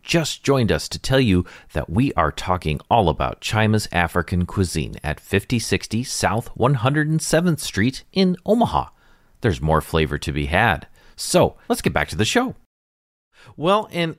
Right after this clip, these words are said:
and with that, then we should probably talk about some, some food, 'cause that's why people are, are listening here. But we like to set the stage, too, because you are eating with us, and we want to take you along on this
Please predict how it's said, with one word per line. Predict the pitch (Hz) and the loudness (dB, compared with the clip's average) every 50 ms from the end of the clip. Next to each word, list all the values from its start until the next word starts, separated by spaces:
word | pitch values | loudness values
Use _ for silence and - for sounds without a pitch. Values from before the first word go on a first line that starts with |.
| _ - | _ -6
and | 151 160 160 156 151 147 - - 151 | -4 -2 -2 0 -2 -4 -4 -2 -2
with | 185 185 - | -2 -2 -2
that, | 160 180 190 214 208 151 | -2 -2 -2 -4 -4 -4
then | 127 123 127 120 | -4 -4 -4 -4
we | 110 120 120 | -6 -8 -6
should | - - 120 - - | -6 -8 -8 -8 -10
probably | - - - 220 247 247 151 107 98 | -8 -6 -4 -4 -2 -2 -4 -4 -4
talk | 87 - - 139 135 139 - | -6 -4 -2 -2 -2 -2 -4
about | 98 98 113 110 98 | -4 -2 -2 -2 -4
some, | - - 107 87 80 - _ _ _ _ | -6 -8 -8 -8 -8 -10 _ _ _ _
some | - - - 110 | -10 -8 -8 -8
food, | 98 - - - 233 262 190 104 73 - | -8 -4 0 2 2 2 2 0 -4 -8
'cause | - 92 80 - | -12 -14 -10 -8
that's | 113 110 - - | -8 -8 -6 -8
why | - 95 | -8 -8
people | 82 - - 117 - - 78 76 | -8 -8 -8 -10 -10 -10 -8 -8
are, | 71 71 - | -8 -8 -8
are | - 76 71 | -8 -8 -8
listening | 69 69 80 90 117 - - - 90 78 71 | -8 -8 -6 -6 -6 -6 -6 -8 -8 -8 -8
here. | 69 80 90 110 143 156 131 - - - - | -8 -8 -8 -6 -6 -8 -10 -12 -16 -10 -4
But | - 180 | -2 0
we | 180 190 | 2 2
like | 185 185 180 - | 2 0 0 -2
to | 170 | -6
set | - - 160 147 151 | -4 -2 -2 -2 -2
the | - 113 | -6 -10
stage, | - - 127 117 113 113 - - | -6 -4 -2 -2 -2 -4 -6 -6
too, | - 117 107 95 | -4 -4 -2 -2
because | 101 95 - 110 101 - - - - - - - | -4 -6 -4 -6 -6 -6 -10 -16 -20 -20 -18 -16
you | - 107 117 135 143 143 - | -12 -6 -4 -4 -4 -2 -2
are | - 110 113 113 117 117 113 - - _ _ _ _ _ _ _ | 0 2 2 4 4 2 0 -2 -8 _ _ _ _ _ _ _
eating | - 110 107 110 113 113 110 107 107 101 - _ _ _ - | -6 -4 -4 -2 -2 -2 -2 -4 -6 -8 -10 _ _ _ -14
with | 82 85 98 101 101 - - - _ - | -6 -2 -2 -2 -2 -4 -10 -12 _ -2
us, | 87 87 87 85 - - - _ - - | 0 0 0 0 -4 -10 -16 _ -20 -18
and | - - 85 85 85 80 | -12 -8 -6 -6 -6 -6
we | 78 90 87 | -8 -8 -8
want | 82 90 95 98 95 - | -6 -6 -6 -6 -6 -8
to | - 98 | -12 -14
take | - - - 107 98 - - | -8 -4 -2 -2 -2 -2 -4
you | 90 87 | -4 -4
along | 82 80 80 78 80 82 85 85 82 80 - | -4 -4 -6 -4 -4 -4 -4 -6 -8 -10 -8
on | 80 78 78 78 76 73 | -8 -6 -6 -8 -8 -8
this | - 82 80 - - - | -8 -8 -8 -8 -12 -16